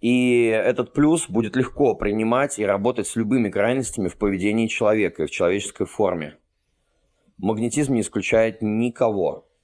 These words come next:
И с чем большим разнообразием жизни такие люди сталкиваются, да, на своём пути, тем более они реализованы. Сила магнетизма также заключается во влиянии ауры, в том, чтобы находиться под влиянием ауры. В результате вы создаёте вокруг себя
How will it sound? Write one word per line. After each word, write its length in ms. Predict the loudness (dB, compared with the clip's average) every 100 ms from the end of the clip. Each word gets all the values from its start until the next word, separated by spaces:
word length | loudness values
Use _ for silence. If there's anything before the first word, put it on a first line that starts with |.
| _
И 200 | -4 -2
с 60 | -2
чем 320 | -2 0 0
большим 400 | 0 0 0 -4
разнообразием 680 | -6 -2 0 2 2 0 -4
жизни 320 | -2 -2 -2
такие 340 | -4 -4 -2 -2
люди 220 | -2 -6
сталкиваются, 880 | -2 0 0 -2 -6 -4 -2 -2 -4 _ -2
да, 380 | 2 4 2 _ _ _
на 100 | -6
своём 280 | 0 0 0
пути, 400 | -4 0 -2 -4 -16 -20 _
тем 220 | 0 2
более 420 | 2 2 2 2
они 360 | 0 0 -2 -2
реализованы. 800 | 0 2 2 0 0 -2 -8 -14 _ _ _ _ _
Сила 200 | -2 0
магнетизма 600 | 0 0 -2 0 0 0
также 320 | 2 2 0
заключается 680 | -6 -2 -2 2 2 2 -2
во 40 | -2
влиянии 460 | 0 2 0 -2
ауры, 440 | 0 2 2 0 -2
в 40 |
том, 160 | -2 -2
чтобы 280 | -2 -4 -4
находиться 420 | -2 -2 -4 -4
под 140 | -4
влиянием 520 | 0 2 2 0 -4
ауры. 500 | -2 0 0 -4 -10 -16 _ -14
В 80 | -2
результате 500 | -2 0 2 2 2
вы 80 | -4
создаёте 600 | -4 -2 0 2 2 0
вокруг 320 | -2 -2 -6
себя 580 | -4 -6 0 2 2 -4